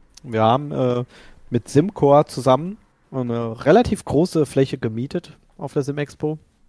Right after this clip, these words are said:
Mal hoffen, dass sie stattfindet. <laughs> Sagen wir's mal so. Ähm, ich gehe aber schon davon aus, aber nichts Genaues weiß man nicht, sagt man auch immer. Ähm, wir sind auch auf n-,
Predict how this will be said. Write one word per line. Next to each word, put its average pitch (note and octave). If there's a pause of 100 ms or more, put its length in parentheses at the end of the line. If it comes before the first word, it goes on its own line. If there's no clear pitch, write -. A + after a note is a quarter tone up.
(1040)
Mal B2+
hoffen, D#3
dass D3
sie C3+
stattfindet. E3 (480)
<laughs> -
Sagen C3+
wir's C3+
mal C3
so. C3+ (640)
Ähm, B2+ (220)
ich -
gehe C3+
aber B2
schon A#2+
davon A2
aus, A#2+
aber A#2
nichts -
Genaues A2+
weiß A2
man C3
nicht, C3+
sagt -
man B2+
auch B2
immer. C3 (1000)
Ähm, A2+ (400)
wir A#2
sind D#3+
auch F3+
auf E3+
n-, C#3+